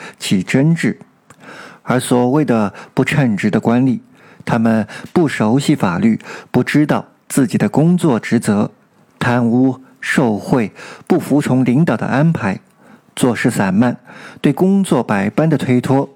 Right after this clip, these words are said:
出了问题，不是勇于承认自己的过失，而是百般抵赖，甚至恶人先告状，把责任推到别人身上，毫无团队精神，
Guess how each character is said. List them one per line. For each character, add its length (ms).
出 140
了 120
问 180
题， 280
不 80
是 140
勇 240
于 100
承 320
认 240
自 160
己 100
的 80
过 280
失， 260
而 140
是 100
百 320
般 340
抵 220
赖， 240
甚 200
至 240
恶 300
人 200
先 300
告 220
状， 260
把 100
责 300
任 180
推 160
到 140
别 260
人 200
身 200
上， 220
毫 180
无 160
团 240
队 100
精 220
神， 240